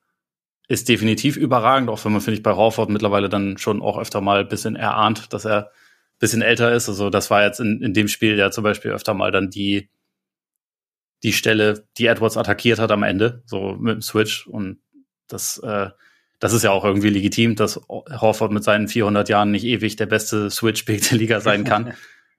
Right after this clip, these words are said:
Speaker 1: Ähm, aber also trotzdem so, die, die Top sechs ist ja eigentlich super, nur danach, also Pritchard ist leider sehr lang-, langsam in die Saison gestartet, Hauser trifft seine Dreier,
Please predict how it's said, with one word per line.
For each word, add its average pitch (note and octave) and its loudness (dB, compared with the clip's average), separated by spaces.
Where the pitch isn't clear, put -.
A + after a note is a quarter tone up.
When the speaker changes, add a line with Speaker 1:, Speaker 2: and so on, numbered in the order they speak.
Speaker 1:
Ähm, G#2 0
aber G#2 2
also A2 0
trotzdem G#2+ 0
so, F#2+ -4
die, F2 -8
die G2+ -6
Top A2 -2
sechs B2+ 2
ist G#2+ -4
ja G#2+ 4
eigentlich A2 -2
super, B2+ 0
nur G#2+ 0
danach, G#2+ 2
also G2+ -2
Pritchard B2 2
ist - -8
leider G#2+ 2
sehr G#2 2
lang-, A2+ 2
langsam A#2 2
in A2 -2
die A2 -2
Saison A2 -2
gestartet, A2 0
Hauser A2 4
trifft G#2+ -6
seine G2+ 0
Dreier, A2 2